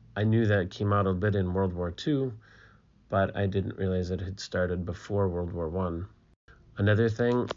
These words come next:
if I could have two things that I didn't know before, uh, listening to this series, I didn't know that there was a second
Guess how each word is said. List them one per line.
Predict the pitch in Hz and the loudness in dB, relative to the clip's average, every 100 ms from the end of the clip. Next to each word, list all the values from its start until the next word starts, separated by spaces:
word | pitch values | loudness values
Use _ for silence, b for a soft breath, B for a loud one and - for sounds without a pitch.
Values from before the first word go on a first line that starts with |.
| - | -6
if | 98 | -4
I | 92 | -2
could | 92 | -2
have | 87 82 - | -4 -4 -4
two | 120 | -2
things | 107 95 98 104 | 0 0 2 2
that | 95 | 2
I | 92 | 2
didn't | 92 101 101 95 | 2 -2 -2 -2
know | 95 95 | 0 2
before, | 92 104 104 104 104 - _ _ _ _ | 0 -4 -2 2 2 -2 _ _ _ _
uh, | 175 120 92 | -18 -10 -6
listening | 90 95 - 101 98 | -2 -2 -2 0 2
to | |
this | 95 92 | 2 0
series, | - 104 104 101 - b b b _ _ _ _ | -2 0 2 0 -4 b b b _ _ _ _
I | - 107 | -2 0
didn't | 113 127 139 - | 2 0 -2 0
know | 113 117 110 | 2 4 4
that | 101 90 | 2 2
there | 101 | 2
was | 101 95 | 4 2
a | 95 | 0
second | - 120 110 113 98 113 | 0 -4 -2 -2 -2 -4